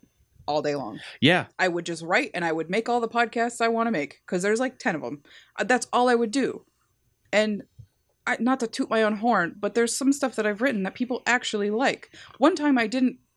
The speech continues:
Speaker 1: post a thing that I was writing for, like, six months, and somebody actually jokingly threatened my life because I hadn't come back
Speaker 2: Oh.
Speaker 1: in six months. It was really nice. <laughs>
Speaker 2: I feel like a lot of us, especially those that are getting into the creative fields, there are stories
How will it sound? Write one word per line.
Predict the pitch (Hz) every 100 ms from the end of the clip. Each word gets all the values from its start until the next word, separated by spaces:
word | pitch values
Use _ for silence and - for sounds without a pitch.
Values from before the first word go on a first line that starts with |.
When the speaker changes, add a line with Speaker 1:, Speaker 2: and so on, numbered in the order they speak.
| -
Speaker 1:
post | - 262 302 - -
a |
thing | 226 285 285
that | 233
I | 196
was | 185
writing | 180 175 170 170
for, | 175 196 180 175 175 175 - _
like, | 185 175
six | - 226 -
months, | 190 247 277 -
and | 226
somebody | - 254 254 -
actually | 220 247 - 240
jokingly | 180 - 220 240 269 226
threatened | 190 220 233 202
my | 202
life | 190 185 285 -
because | 190 190
I | 196
hadn't | 208 208 -
come | 233
back | 240 285
Speaker 2:
Oh. |
Speaker 1:
in | -
six | - 202 -
months. | 175 - - - - -
It | 320
was | 330
really | 254 262 285 285
nice. | 262 196 175 95 - - - -
<laughs> | -
Speaker 2:
I | -
feel | 139 185
like | 180 165
a |
lot | 135 139 185
of |
us, | 131 110
especially | 113 143 143 156
those | 139 135
that | 131
are | 123
getting | 120 123
into | 123
the | 135
creative | - 120 113 117
fields, | - 143 120 92
there | 127
are | 160 151 139
stories | - - - 117 123 139 143 -